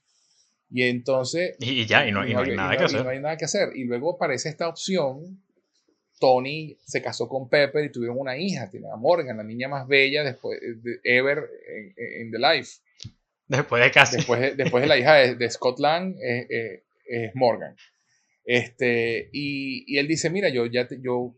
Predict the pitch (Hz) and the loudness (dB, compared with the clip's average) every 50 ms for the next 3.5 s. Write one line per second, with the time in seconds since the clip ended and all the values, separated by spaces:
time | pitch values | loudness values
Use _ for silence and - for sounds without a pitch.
0 | _ _ _ _ 139 135 123 117 113 113 117 117 - 139 135 131 156 156 160 156 | _ _ _ _ -12 -6 -4 -2 -2 -2 -4 -4 -4 -6 -6 -4 -4 -4 -2 -2
1 | 151 170 160 170 170 151 139 139 135 147 151 151 147 143 - 165 156 180 180 156 | -2 -4 -4 -4 -4 -4 -2 -2 0 0 0 0 -2 -4 -6 -6 -6 -6 -6 -6
2 | 151 143 139 135 135 143 175 170 147 139 156 165 151 123 110 113 117 110 - 127 | -8 -6 -6 -6 -4 -4 -4 -4 -4 -6 -4 -4 -2 -4 -4 -6 -10 -10 -8 -8
3 | 123 104 76 - - - - 139 139 139 | -8 -8 -8 -10 -14 -10 -8 -8 -8 -8